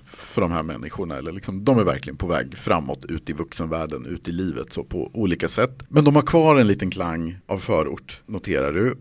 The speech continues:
Och så är det några också som tar upp att de pluggar på högskolan eller har gjort och så tycker att det här med förorts, att det kan kännas lite, lite jobbigt i vissa sammanhang. Och jag tänkte, du hängde ju med de här eleverna ganska länge,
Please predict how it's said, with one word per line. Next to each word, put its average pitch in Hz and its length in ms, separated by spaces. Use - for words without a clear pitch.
Och 107 140
så - 120
är 120 40
det 120 80
några 113 340
också 92 220
som 92 180
tar 101 220
upp 139 200
att - 360
de 90 480
pluggar 101 240
på 92 120
högskolan 95 680
eller 67 140
har 110 180
gjort 123 340
och - 80
så - 120
tycker - 300
att - 180
det 73 100
här 71 120
med 73 160
förorts, - 640
att - 120
det 107 60
kan 95 400
kännas 92 880
lite, 139 440
lite 90 260
jobbigt 113 480
i - 20
vissa 92 220
sammanhang. 78 540
Och 110 160
jag 113 80
tänkte, 120 260
du 143 220
hängde 147 300
ju 156 60
med 151 160
de 107 100
här 80 360
eleverna 80 540
ganska 85 300
länge, 80 640